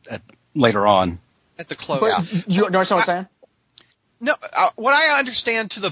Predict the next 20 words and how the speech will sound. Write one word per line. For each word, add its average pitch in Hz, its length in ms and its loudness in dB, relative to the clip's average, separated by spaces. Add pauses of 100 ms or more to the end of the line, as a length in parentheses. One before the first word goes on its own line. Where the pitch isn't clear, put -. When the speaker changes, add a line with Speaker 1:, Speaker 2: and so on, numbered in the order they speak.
Speaker 2:
point 277 300 -2
and 180 160 -4
where 196 160 0
I, 220 260 0
I 226 240 0
do 214 120 -8
a 175 60 -4
disconnect 170 680 -2
is 120 260 -4 (280)
you 208 180 -4
say 139 560 0 (100)
that, 151 220 2 (160)
uh, 147 240 2
all 220 260 2
white 202 240 0
characters, 127 720 -2
or 160 140 -4
most 185 380 0
of 131 100 -10
them, 85 260 -10